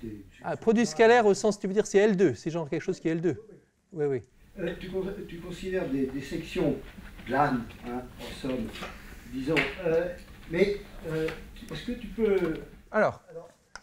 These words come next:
Speaker 2: alors, a-, alors, dans la vie, il y a les espaces métriques. Bon. On fait la géométrie,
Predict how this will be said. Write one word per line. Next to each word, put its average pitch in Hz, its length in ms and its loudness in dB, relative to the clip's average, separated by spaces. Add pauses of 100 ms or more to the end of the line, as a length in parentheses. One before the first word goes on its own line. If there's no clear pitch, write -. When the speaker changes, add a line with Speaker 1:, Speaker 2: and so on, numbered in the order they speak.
(260)
Speaker 2:
alors, 185 300 2 (120)
a-, 170 100 -8
alors, 156 460 -2 (580)
dans 190 80 0
la 214 120 4
vie, 240 320 4
il 220 60 -4
y 214 60 4
a 208 40 6
les 196 140 4
espaces 214 380 2
métriques. - 480 -2 (1160)
Bon. 123 180 -10 (1120)
On 139 140 -10
fait 139 80 -8
la 135 100 -6
géométrie, 165 720 -4